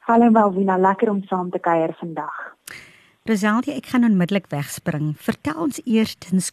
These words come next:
Speaker 2: kortliks wie Roseldi Trollip is en wat jou werk as projekorganiseerder by die afdeling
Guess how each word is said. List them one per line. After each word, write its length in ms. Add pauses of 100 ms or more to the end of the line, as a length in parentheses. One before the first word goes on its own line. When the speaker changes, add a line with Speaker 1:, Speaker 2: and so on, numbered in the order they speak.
Speaker 2:
kortliks 720 (240)
wie 340 (120)
Roseldi 580 (140)
Trollip 420
is 380 (500)
en 240
wat 220
jou 240
werk 420
as 160
projekorganiseerder 1600 (320)
by 100
die 160
afdeling 540